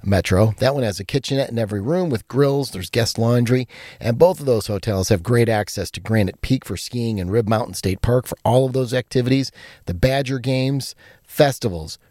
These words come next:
Red Eye Brewing, Bull Falls Brewing, the Grand Theater and four hundred Block downtown, the Glow Balloon Festival, seasonal concerts on the square in downtown.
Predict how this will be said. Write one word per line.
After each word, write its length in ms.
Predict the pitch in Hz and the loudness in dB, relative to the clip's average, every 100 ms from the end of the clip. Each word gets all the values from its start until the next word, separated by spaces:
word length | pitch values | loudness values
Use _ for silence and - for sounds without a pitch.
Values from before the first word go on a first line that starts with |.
| _ | _
Red 280 | - 135 151 | 0 2 4
Eye 140 | 135 120 | 2 0
Brewing, 540 | 104 113 98 82 90 - | 0 2 2 0 -6 -2
Bull 180 | 123 104 | 0 0
Falls 440 | - 147 139 117 | 4 4 4 -2
Brewing, 440 | 95 107 85 76 - _ - | 0 2 2 -2 -10 _ -10
the 80 | |
Grand 280 | 104 135 123 | 0 0 0
Theater 280 | - 151 107 | 0 0 0
and 100 | 87 | -4
four 140 | 123 | -6
hundred 260 | 110 123 101 | -4 -4 -4
Block 320 | 104 127 131 | 0 0 0
downtown, 540 | 120 98 90 - 123 98 | 2 2 2 2 2 0
the 60 | |
Glow 280 | 98 135 170 | -4 2 2
Balloon 360 | 165 165 170 175 | 2 -2 -2 -2
Festival, 600 | - 101 - 98 95 - - - - | 0 -2 0 0 0 -2 -10 -20 -14
seasonal 400 | - 196 170 143 | -2 0 4 4
concerts 460 | - 120 107 107 - | 2 -2 -2 -4 0
on 140 | 101 | 0
the 80 | 87 | 0
square 340 | - 107 98 | 0 2 2
in 80 | 87 | 2
downtown. 800 | 90 92 85 - 107 107 110 107 | 2 2 0 0 2 6 4 4